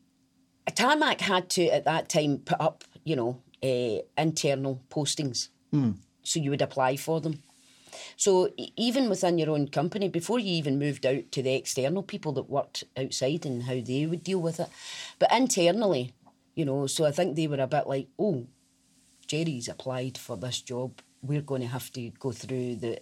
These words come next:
Speaker 1: interview stage with her, whether she gets it or not," 'cause you could feel
Speaker 2: Mm-hmm.
Speaker 1: that in the air.
Speaker 2: Yeah.
Speaker 1: Um, but I was really lucky because the managing director at that time, I, how it turns out is I didn't actually get the job.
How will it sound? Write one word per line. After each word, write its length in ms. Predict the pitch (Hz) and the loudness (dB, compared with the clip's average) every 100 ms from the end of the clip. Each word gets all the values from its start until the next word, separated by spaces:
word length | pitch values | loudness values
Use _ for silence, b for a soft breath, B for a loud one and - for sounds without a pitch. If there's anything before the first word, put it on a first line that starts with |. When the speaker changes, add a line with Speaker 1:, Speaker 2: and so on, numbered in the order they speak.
| - | -4
Speaker 1:
interview 640 | 127 120 - 127 117 131 | -4 -4 -6 -8 -6 -6
stage 400 | 123 139 135 127 | -6 -4 -4 -4
with 180 | 131 127 | -6 -4
her, 180 | 135 131 _ B B B B B B | -4 -4 _ B B B B B B
whether 200 | 135 123 | -4 -2
she 120 | 143 | -2
gets 300 | 123 139 - | 0 0 2
it 60 | 117 | 0
or 60 | |
not," 280 | 131 165 - | 2 0 0
'cause 140 | 220 | -2
you 60 | 190 | -2
could 200 | - - | 0 2
feel 160 | 330 453 | 4 4
Speaker 2:
Mm-hmm. 60 | |
Speaker 1:
that 260 | 370 233 196 | 2 2 2
in 80 | 190 | 2
the 100 | 202 | 2
air. 240 | 285 285 - _ | 2 0 -6 _
Speaker 2:
Yeah. 360 | 165 151 113 113 - | 2 4 2 2 4
Speaker 1:
Um, 440 | 190 196 196 170 - | 6 6 2 -2 4
but 140 | 226 - | 4 6
I 100 | 208 | 6
was 220 | 196 185 | 6 2
really 540 | 285 339 285 233 - - | 0 2 2 0 -2 -2
lucky 500 | 175 170 - 160 113 _ _ _ _ _ _ B B B B | 2 2 2 -2 -2 _ _ _ _ _ _ B B B B
because 380 | 170 208 196 - B B | 2 6 6 4 B B
the 80 | 160 | 2
managing 360 | 190 233 175 170 | 4 4 2 4
director 400 | 165 165 - 147 | 6 6 4 0
at 100 | 131 | 2
that 260 | 151 156 | 0 0
time, 320 | - 131 131 131 - | 2 2 2 -2 2
I, 260 | 190 247 - _ _ | 2 2 -2 _ _
how 180 | 156 214 | 2 2
it 100 | 214 | 2
turns 260 | 175 170 | 2 2
out 60 | 160 | 2
is 140 | 131 - | 0 0
I 140 | 170 190 | 0 0
didn't 180 | 190 | -2
actually 420 | - 151 - 147 139 | -2 -4 -4 -4 -2
get 300 | 139 147 - | -2 -2 -4
the 80 | 202 | -2
job. 340 | 247 254 254 | 2 2 0